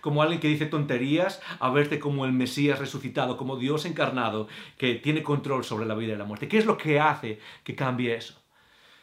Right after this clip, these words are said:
Ah, lo único que hace que cambie eso es el domingo de resurrección. Así que, ¿estás conmigo? Muy bien, lo que vamos a hacer ahora es sumergirnos en Juan capítulo veinte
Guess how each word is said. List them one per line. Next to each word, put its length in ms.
Ah, 440
lo 120
único 260
que 120
hace 180
que 80
cambie 380
eso 340
es 720
el 100
domingo 760
de 400
resurrección. 640
Así 120
que, 80
¿estás 220
conmigo? 640
Muy 100
bien, 180
lo 80
que 120
vamos 300
a 60
hacer 220
ahora 360
es 100
sumergirnos 760
en 120
Juan 560
capítulo 400
veinte 540